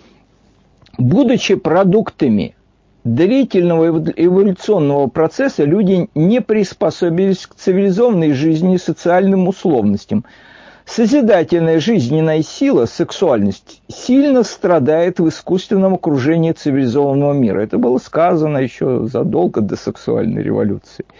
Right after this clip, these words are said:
бурных шестидесятых. Вкратце, его доктрина выглядела примерно так. Жизнетворная ценность эротизма столь велика, что он должен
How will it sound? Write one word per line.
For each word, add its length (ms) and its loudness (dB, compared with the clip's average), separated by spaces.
бурных 560 0
шестидесятых. 960 -6
Вкратце, 520 0
его 260 2
доктрина 600 0
выглядела 480 2
примерно 520 0
так. 260 0
Жизнетворная 1080 2
ценность 500 -2
эротизма 640 0
столь 540 2
велика, 400 2
что 180 -4
он 140 2
должен 320 2